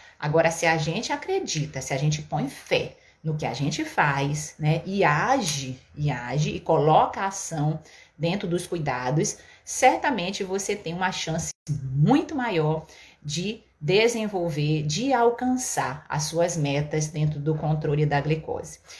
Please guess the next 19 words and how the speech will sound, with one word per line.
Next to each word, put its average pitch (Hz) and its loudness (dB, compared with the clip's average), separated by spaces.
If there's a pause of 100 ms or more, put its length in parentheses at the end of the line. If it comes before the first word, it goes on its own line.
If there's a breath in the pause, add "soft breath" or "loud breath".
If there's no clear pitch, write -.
(160 loud breath)
Então, 180 -2
trabalhar 180 4
a - -4
saúde 202 -2
espiritual, 175 -2
a - 2
gente 160 -2
fala 185 2
muito 254 -4
num 240 -2
tripé 185 0 (320 soft breath)
entre 156 2
saúde 151 4
física, 160 -4 (120)
saúde 180 0
mental 151 -2
e 196 -8
saúde 196 -2
espiritual. 202 -6